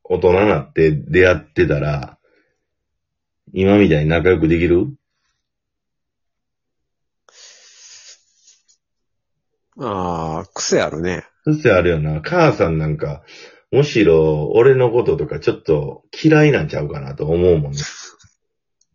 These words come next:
Speaker 1: 今出会ってたら。ぶつかってるやん。
Speaker 2: 確かにね。確かにね。
Speaker 1: うん。
Speaker 2: ほんまやな。うん。
Speaker 1: 俺は、今、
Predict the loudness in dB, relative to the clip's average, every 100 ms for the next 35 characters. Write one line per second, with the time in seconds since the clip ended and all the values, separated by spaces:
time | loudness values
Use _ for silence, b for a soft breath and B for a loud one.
0 | _ _ _ 0 4 4 6 4 4 0
1 | -2 -8 -14 _ _ _ _ _ _ _
2 | _ _ _ B B B B B -6 -6
3 | 0 0 0 0 0 0 -4 -12 -14 -12
4 | -12 -12 -14 -20 -10 -10 -8 -10 -8 -10
5 | -10 -14 _ _ _ -16 -8 -6 -6 -6
6 | -6 -8 -8 -12 _ _ _ -8 -4 0
7 | 0 2 0 -2 _ _ _ -6 0 0
8 | 0 -6